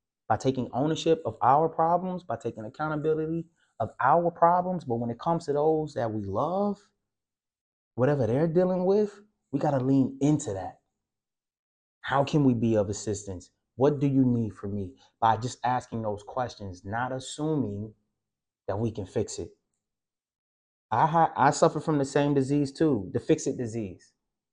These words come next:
I got the same problem, the fix-it. "I can fix it, I can fix it, I can fix it." But sometimes, brothers,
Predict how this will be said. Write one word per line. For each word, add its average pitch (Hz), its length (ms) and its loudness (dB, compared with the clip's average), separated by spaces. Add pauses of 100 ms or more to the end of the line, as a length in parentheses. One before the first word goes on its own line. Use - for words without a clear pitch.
(340)
I 131 100 -2
got 151 180 2
the 147 40 -4
same 147 280 0
problem, 117 460 -4 (560)
the 120 60 -6
fix-it. - 460 -2 (480)
"I 107 60 -4
can - 140 -8
fix - 280 0
it, 98 220 -6
I 110 60 -2
can 110 140 -4
fix - 300 -2
it, 98 140 -16 (180)
I 101 80 -8
can 101 140 -12
fix 135 280 0
it." 98 220 -10 (240)
But 120 80 -4
sometimes, 151 460 0
brothers, 131 460 2